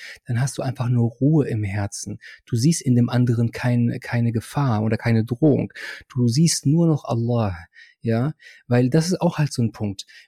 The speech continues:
Wir regen uns zum Beispiel auf, weil die Eltern einem was gesagt haben. Oder wir regen uns auf, weil der Lehrer eine schlechte Note gegeben hat. Oder wir regen uns auf, weil es irgendwie gerade in der Gesellschaft irgendwie nicht passt. Oder weil man beleidigt wird. Oder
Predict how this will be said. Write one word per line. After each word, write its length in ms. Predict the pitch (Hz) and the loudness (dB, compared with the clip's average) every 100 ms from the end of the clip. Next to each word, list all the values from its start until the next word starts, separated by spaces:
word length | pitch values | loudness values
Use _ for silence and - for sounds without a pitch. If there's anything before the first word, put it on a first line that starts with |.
| _ | _
Wir 180 | 120 117 | 0 2
regen 260 | 135 147 | 2 2
uns 120 | 127 120 | 0 0
zum 140 | 123 | -2
Beispiel 280 | 117 - 120 | -2 -4 -4
auf, 480 | 123 123 120 - - | 0 2 2 -2 -10
weil 680 | 113 110 107 113 110 110 107 | -4 0 0 0 0 0 -2
die 200 | 113 98 | -2 0
Eltern 340 | 107 - 107 | -2 -2 -4
einem 240 | 107 101 | -2 -4
was 120 | 95 - | -6 -10
gesagt 380 | 95 95 - | -10 -10 -12
haben. 240 | 95 92 98 | -14 -12 -6
Oder 160 | 110 | -2
wir 80 | 113 | 0
regen 160 | 117 120 | 2 0
uns 100 | 113 | 0
auf, 300 | 117 117 - | 0 0 0
weil 80 | 113 | 0
der 140 | 110 | 0
Lehrer 260 | 101 104 113 | 0 0 0
eine 140 | 104 | -2
schlechte 280 | - 98 101 | -4 -8 -8
Note 220 | 98 - | -8 -8
gegeben 380 | 101 101 98 95 | -8 -6 -8 -10
hat. 120 | 95 | -8
Oder 200 | 107 110 | -4 -2
wir 100 | 117 | -2
regen 220 | 123 120 | 0 0
uns 160 | 117 - | -2 -2
auf, 340 | 113 117 117 | 0 0 0
weil 180 | 117 117 | 0 0
es 80 | 110 | -2
irgendwie 340 | 123 117 113 | -2 -2 -2
gerade 500 | 110 113 113 117 113 - - - | -2 -2 2 2 2 -2 -18 -10
in 120 | 123 | -2
der 80 | 113 | -2
Gesellschaft 420 | 110 110 110 110 | 0 0 -2 -6
irgendwie 260 | 95 110 107 | -6 -2 0
nicht 200 | 101 - | -2 -4
passt. 360 | 95 92 - | -10 -8 -10
Oder 200 | - 110 | -6 -2
weil 100 | 113 | 0
man 480 | 113 113 113 113 113 | 0 2 0 -2 -4
beleidigt 540 | 110 101 95 95 - 98 | -2 -2 -2 -6 -10 -8
wird. 180 | 95 | -6
Oder 240 | - 113 | -4 -2